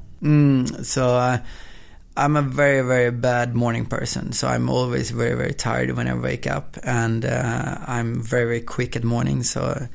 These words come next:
after, after, after the alarm goes off, I actually have ten minutes, and then I'm out of the door. Never eat breakfast at home, but,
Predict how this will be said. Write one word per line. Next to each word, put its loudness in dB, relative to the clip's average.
after, 0
after, 0
after 0
the 0
alarm 2
goes 0
off, -2
I -2
actually -2
have -4
ten -2
minutes, -2
and -2
then 0
I'm -2
out -2
of -6
the -4
door. -4
Never 2
eat -2
breakfast -4
at -8
home, -2
but, -4